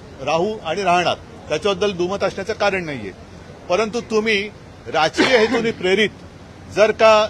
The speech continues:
हे बिल आणत असाल, आणि तसं त्याला वास येतोय, कारण मी म्हटलं तसं की याच्यामध्ये कुठेही नक्षलवाद वगैरे वगैरे असं काही शब्दच नाहीये. मात्र धोकादायक जो शब्द आहे, तो मी तुम्हाला मुद्दामून वाचून दाखवतो.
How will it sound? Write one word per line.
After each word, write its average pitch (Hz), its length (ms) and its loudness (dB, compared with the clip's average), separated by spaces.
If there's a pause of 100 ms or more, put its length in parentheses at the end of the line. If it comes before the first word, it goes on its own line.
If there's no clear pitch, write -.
हे 196 140 2
बिल 202 200 -2
आणत 175 320 -4
असाल, 180 300 2
आणि 170 200 0
तसं 190 180 -2
त्याला 208 200 0
वास 196 280 0
येतोय, 147 260 -4 (380)
कारण 175 140 -2
मी 202 120 -4
म्हटलं 190 420 -2
तसं 185 220 0
की 190 140 -4
याच्यामध्ये 202 400 -2
कुठेही 185 540 -2 (340)
नक्षलवाद 196 720 2 (240)
वगैरे 180 280 2
वगैरे 196 200 0
असं 190 180 0
काही 202 180 -2
शब्दच 196 340 -2
नाहीये. 139 260 -6 (440)
मात्र 190 500 4 (600)
धोकादायक 220 480 4
जो 202 220 0
शब्द 185 220 -2
आहे, 160 340 4 (1500)
तो 196 60 2
मी 214 120 -4
तुम्हाला 202 280 -2
मुद्दामून 196 340 0
वाचून 185 340 -2
दाखवतो. 165 460 0